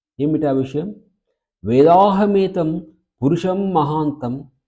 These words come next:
ఆదిత్యవర్ణం తమస పరస్థాత్." నేను ఆ పరమ పురుషుణ్ణి, ఆ పరమ సత్యాన్ని కనుగొన్నాను.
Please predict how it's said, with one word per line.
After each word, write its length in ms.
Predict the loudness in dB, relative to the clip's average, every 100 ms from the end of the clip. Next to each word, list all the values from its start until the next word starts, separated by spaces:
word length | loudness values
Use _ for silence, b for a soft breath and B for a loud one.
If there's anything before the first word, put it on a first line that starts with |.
| _ _ -2
ఆదిత్యవర్ణం 1200 | 0 2 0 -2 0 0 2 0 -2 -4 -6 -12 _ _ -4
తమస 300 | -2 0 -2
పరస్థాత్." 840 | -8 -8 -8 -8 -12 -12 -12 -12 _ _ _ _ _ _ _ -6
నేను 520 | -2 0 0 -4 -10 -20 _ _ -8
ఆ 160 | -4
పరమ 360 | -2 0 2 2
పురుషుణ్ణి, 840 | 4 2 2 -2 -2 -4 -10 _ _ -8
ఆ 140 | -6
పరమ 340 | -4 -4 -2 -4
సత్యాన్ని 680 | -6 -10 0 2 2 0
కనుగొన్నాను. 640 | -2 -4 -2 -2 -4 -8